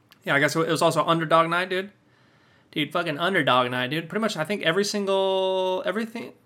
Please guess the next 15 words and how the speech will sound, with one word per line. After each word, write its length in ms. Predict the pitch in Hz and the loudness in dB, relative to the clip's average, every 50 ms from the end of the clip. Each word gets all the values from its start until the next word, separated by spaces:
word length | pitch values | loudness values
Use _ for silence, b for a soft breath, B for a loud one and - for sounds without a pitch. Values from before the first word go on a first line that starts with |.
| _ _ _ _ - - | _ _ _ _ -10 -8
every 180 | 208 208 247 | -8 -8 -8
single 260 | 240 - 247 226 208 - | -8 -8 -4 -2 0 0
underdog 600 | 170 175 185 180 185 180 185 185 190 190 185 170 | 0 -2 -2 -2 0 0 0 0 0 -2 -2 -4
that 100 | 151 143 | -4 -2
was, 240 | 151 147 139 139 | -2 -4 -4 -4
like, 160 | 143 135 131 - | -4 -6 -6 -4
plus 240 | - 170 165 165 | -2 0 0 0
three 220 | - - 170 165 160 | -2 -6 -4 -4 -2
hundred 340 | 160 165 165 160 139 123 120 | -2 -2 -2 -4 -4 -4 -4
won, 320 | 135 151 139 113 123 131 - - | -4 -4 -4 -4 -6 -10 -16 -16
except 240 | 156 - - 143 | -12 -8 -8 -6
for 120 | 139 147 135 | -4 -2 -2
Yair 380 | 131 131 135 135 135 135 135 | 0 0 0 0 0 -2 -2
Rodriguez. 580 | 131 127 123 123 143 147 139 131 113 120 131 - | -2 -4 -4 -4 -4 -6 -4 -4 -4 -6 -6 -10
Oopsies. 460 | 185 208 - - - 143 147 147 - | -12 -14 -12 -12 -10 -10 -12 -12 -16